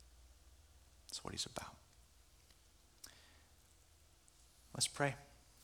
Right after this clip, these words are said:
I'll invite the worship team up. Jesus, we thank you for this poem, this prayer, this anthem that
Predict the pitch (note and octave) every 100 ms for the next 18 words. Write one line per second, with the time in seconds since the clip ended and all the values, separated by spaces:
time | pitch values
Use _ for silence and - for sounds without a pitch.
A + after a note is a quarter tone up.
0 | - - - - - A#2+ A2+ A2+ A2+ A#2+
1 | A2+ - - G#2 G2 - - - - -
2 | - - - - - - - - - -
3 | - - - - - - - - - -
4 | - - - - - - - A#2+ A#2 -
5 | B2+ - C3 C3+ B2 A#2 - - B2 B2
6 | A2 G2+ A#2 - - - - - - -
7 | A2 - - - - - B2 A#2+ B2+ D#3
8 | D#3+ - - - - - - - A2+ -
9 | - - B2+ B2+ B2+ B2 - A#2 - A#2
10 | A2+ A2+ A#2 B2+ C3 - - - - -
11 | - - - - - - - - - A#2+
12 | A2+ G#2+ -